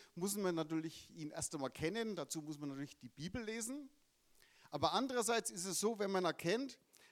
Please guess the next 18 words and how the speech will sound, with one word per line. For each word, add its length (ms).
dann 360
sollte 440
man 320
auch 480
das 200
Verlangen 500
haben, 240
ihm 380
ähnlicher 640
zu 180
werden 380
und 240
einfach 400
nach 160
seinem 640
Vorbild 560
zu 220
leben. 340